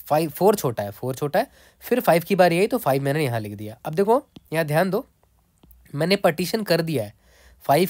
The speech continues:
के लेफ्ट में सारे एलिमेंट्स फ़ाइव से छोटे हैं, ठीक है? तो ऑब्वियस सी बात है जो रिमेनिंग एलिमेंट है वो फ़ाइव से बड़े होंगे। देखो तो पहला है मेरा एट जो फ़ाइव से बड़ा है, उसके बाद सेवन है जो फ़ाइव से बड़ा है, उसके बाद नाइन है जो फ़ाइव से बड़ा है,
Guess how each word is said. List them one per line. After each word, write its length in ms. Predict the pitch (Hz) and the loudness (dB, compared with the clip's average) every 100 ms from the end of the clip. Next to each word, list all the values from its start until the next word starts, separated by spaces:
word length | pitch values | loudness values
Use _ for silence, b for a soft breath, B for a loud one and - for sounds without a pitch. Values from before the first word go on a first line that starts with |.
| - | 0
के 100 | 214 | 2
लेफ्ट 300 | 165 170 202 | 2 0 0
में 80 | 214 | 0
सारे 420 | - 143 165 226 | 4 6 6 6
एलिमेंट्स 320 | 196 190 220 | 4 4 2
फ़ाइव 160 | 151 147 | 0 0
से 120 | 165 | -2
छोटे 280 | 143 120 113 | -6 -6 -6
हैं, 120 | 98 - _ _ b b b b - | -10 -16 _ _ b b b b -6
ठीक 120 | 165 | 0
है? 120 | 240 262 b b - | 0 0 b b 2
तो 60 | |
ऑब्वियस 240 | 143 180 196 | 2 2 4
सी 60 | |
बात 120 | 208 | 4
है 60 | 220 | 4
जो 100 | 202 | 4
रिमेनिंग 380 | 165 160 190 202 | 4 4 4 4
एलिमेंट 220 | 170 170 | 4 2
है 40 | |
वो 60 | 190 | 2
फ़ाइव 200 | 175 175 | 2 0
से 100 | 185 | 0
बड़े 220 | 147 165 | 2 2
होंगे। 200 | 170 151 | 2 0
देखो 180 | 139 165 | -4 -4
तो 80 | 196 | -6
पहला 340 | - 131 139 | -4 -2 0
है 100 | 160 | -2
मेरा 180 | 156 156 | 0 -2
एट 320 | 135 131 160 - _ _ - | 0 -2 -4 -14 _ _ -12
जो 60 | |
फ़ाइव 200 | 117 127 | -6 -6
से 140 | 123 135 | -4 -4
बड़ा 200 | 120 123 | -4 -4
है, 140 | 180 - b b b | -6 -12 b b b
उसके 220 | 135 - | -10 -4
बाद 200 | 147 147 143 | 2 2 0
सेवन 400 | - 123 156 160 | -2 -2 -2 -2
है 60 | |
जो 100 | 160 | -4
फ़ाइव 200 | 143 127 | -4 -6
से 160 | - 135 | -6 -8
बड़ा 200 | 127 131 | -6 -6
है, 140 | 190 - - - | -8 -10 -20 -16
उसके 180 | - - | -10 -4
बाद 140 | 170 160 | -2 -2
नाइन 340 | 127 143 190 | -2 -2 -2
है 60 | 170 | -2
जो 120 | 170 | -2
फ़ाइव 180 | 135 127 | -4 -4
से 140 | 139 | -6
बड़ा 200 | 120 | -6
है, 100 | 120 | -6